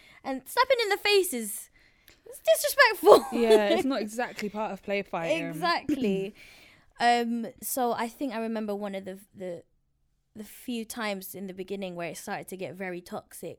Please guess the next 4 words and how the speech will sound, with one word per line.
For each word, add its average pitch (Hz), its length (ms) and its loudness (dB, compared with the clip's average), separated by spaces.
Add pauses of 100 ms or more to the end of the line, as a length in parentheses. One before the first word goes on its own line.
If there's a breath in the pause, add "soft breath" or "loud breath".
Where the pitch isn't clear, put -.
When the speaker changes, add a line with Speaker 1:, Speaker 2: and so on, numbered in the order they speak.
(120)
Speaker 1:
was, 170 440 -12 (1800 soft breath)
and 285 180 0
I, 302 200 4
I, 311 160 0